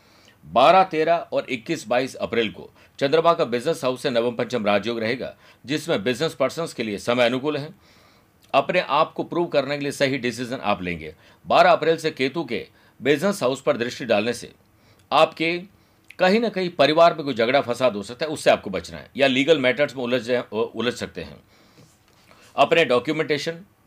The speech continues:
और अपने जो भी फाइनेंस के इश्यूज है, उसे पहले आप ठीक ठाक कर लीजिए, वरना कोई डिले, डिस्टर्बेंस, तकलीफ आ सकती है। पन्द्रह, सोलह, उन्नीस और बीस अप्रैल को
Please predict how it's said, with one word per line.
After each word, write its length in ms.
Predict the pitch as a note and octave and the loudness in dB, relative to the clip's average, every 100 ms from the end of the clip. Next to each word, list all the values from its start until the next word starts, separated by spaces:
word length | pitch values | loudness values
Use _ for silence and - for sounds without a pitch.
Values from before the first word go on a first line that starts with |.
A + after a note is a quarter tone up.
| _ _ C#3 | _ _ 2
और 140 | D#3+ | 2
अपने 420 | - C3+ E3+ E3+ | 2 -2 0 -4
जो 280 | A#2+ D#3 G3 | -4 0 0
भी 160 | G3 A3+ | 0 -4
फाइनेंस 480 | - B2+ D3 D3+ | -2 -2 0 -4
के 100 | C#3+ | -6
इश्यूज 360 | B2 C#3+ B2+ F#2 | -6 -4 -4 -6
है, 120 | D#2+ - | -10 -8
उसे 220 | C#3 D#3 | -4 -2
पहले 400 | A#2+ B2+ C#3 C#3+ | 0 0 -2 -6
आप 280 | - A2 - | -6 -6 -4
ठीक 200 | A2 G#2+ | -6 -2
ठाक 180 | G#2+ | -2
कर 120 | A2 G2+ | -4 -8
लीजिए, 320 | A2 B2+ C#3+ - _ - | -8 -10 -10 -16 _ 0
वरना 400 | B2+ C#3+ G#2+ - _ _ - | 0 0 -4 -8 _ _ -2
कोई 200 | C3 B2 | 0 0
डिले, 360 | F#2 A#2+ C3+ | -2 0 0
डिस्टर्बेंस, 440 | A2+ G#2 B2 B2+ A#2 | -2 -6 -6 -6 -6
तकलीफ 300 | G2 G#2 F2 | -6 -6 -8
आ 80 | |
सकती 280 | E2 - - | -10 -14 -20
है। 60 | D2 - | -8 -2
पन्द्रह, 280 | D3 F3 E3+ | 0 0 -2
सोलह, 280 | D3 D3 | -2 0
उन्नीस 400 | D#3 B2 D3 D3+ | 0 -2 -6 -4
और 100 | C3 | -4
बीस 240 | F#2+ D3 - | -4 -6 -6
अप्रैल 320 | G2 A#2 A#2 | -4 -2 -2
को 220 | F2+ D2+ | -4 -16